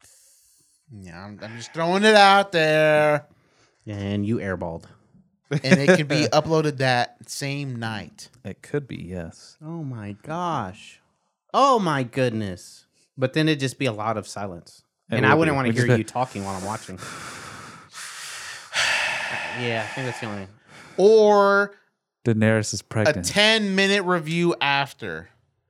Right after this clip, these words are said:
Speaker 3: Speed review?
Speaker 1: Hit ten minutes. We gotta be done by the end of the ten minutes.
Speaker 3: Wait, so what are we doing with that? Are we just watching it individually?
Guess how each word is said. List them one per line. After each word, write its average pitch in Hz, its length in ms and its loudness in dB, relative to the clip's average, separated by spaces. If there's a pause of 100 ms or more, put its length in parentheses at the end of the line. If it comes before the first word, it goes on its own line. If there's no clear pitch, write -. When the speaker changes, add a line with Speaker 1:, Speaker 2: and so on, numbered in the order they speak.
(2000)
Speaker 3:
Speed 123 380 0
review? 143 440 0 (360)
Speaker 1:
Hit 202 240 0 (220)
ten 190 260 2
minutes. 196 580 -4 (600)
We 127 80 -8
gotta 131 120 -2
be 123 100 -8
done 131 200 -4
by 127 120 -4
the 117 100 -8
end 113 180 -8
of 107 60 -10
the 104 80 -12
ten 101 220 -12
minutes. - 2000 -20
Speaker 3:
Wait, 135 120 0
so 147 80 -2
what 160 160 0
are 147 120 0
we 123 120 -4
doing 90 200 -6
with 90 80 -8
that? 80 60 -8
Are 90 80 -4
we 104 60 -6
just 113 160 -10
watching 113 280 -4
it 110 160 -6
individually? 123 600 -4